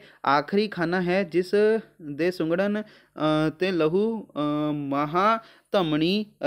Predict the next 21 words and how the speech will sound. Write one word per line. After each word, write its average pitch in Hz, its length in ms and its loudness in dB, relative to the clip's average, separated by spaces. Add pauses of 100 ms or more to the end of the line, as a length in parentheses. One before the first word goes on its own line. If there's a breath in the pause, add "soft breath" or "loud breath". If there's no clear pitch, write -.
ਰਾਹੀਂ 165 280 0
ਦਿਲ 165 200 2
ਵਿੱਚੋਂ 175 240 2
ਬਾਹਰ 147 320 2
ਨਿਕਲ 160 280 -2
ਕੇ 175 140 -2
ਸਰੀਰ 160 280 -2
ਦੇ 160 100 0
ਵੱਖ-ਵੱਖ 156 420 0
ਅੰਗਾਂ 143 240 -2
ਤੱਕ, 156 440 -4 (580 loud breath)
ਅ, - 40 0
ਜਿਹੜਾ 151 180 0
ਹੈਗਾ 160 180 0
ਵਾ 170 80 0
ਪਹੁੰਚ 147 280 -4
ਜਾਂਦਾ 151 200 0
ਹੈ। 185 60 4
ਇਸ 180 140 -2
ਪ੍ਰਕਾਰ 156 340 2
ਦੀ, 160 140 0